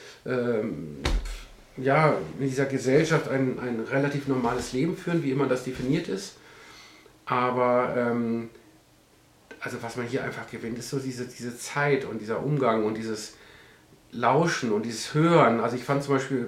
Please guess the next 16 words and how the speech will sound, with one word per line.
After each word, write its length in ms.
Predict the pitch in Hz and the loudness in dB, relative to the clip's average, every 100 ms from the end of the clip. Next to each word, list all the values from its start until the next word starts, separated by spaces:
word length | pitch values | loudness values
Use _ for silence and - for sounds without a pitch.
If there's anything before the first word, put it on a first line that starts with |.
| 78 | -4
mir 120 | 139 135 | -2 0
ist 100 | 135 | -2
das 120 | - | -4
gestern 340 | 147 - 151 | -4 0 2
mal 100 | 123 | 2
so 80 | 120 | 0
aufgefallen, 800 | - 120 - - 127 123 135 143 - - - - - - | -2 -4 -6 -4 -2 2 0 -2 -8 -18 -20 -20 -18 -6
ähm, 440 | 120 120 120 120 117 - - | -2 0 0 -2 -6 -18 -12
das 160 | 120 143 | -6 -4
war 80 | |
so 80 | 131 | 2
ein 40 | 139 | 2
ganz 160 | 143 | 2
komischer 340 | - 156 156 156 | -2 -2 0 4
Moment, 400 | 143 139 180 - | 6 6 4 2
weil 260 | 127 127 | 2 2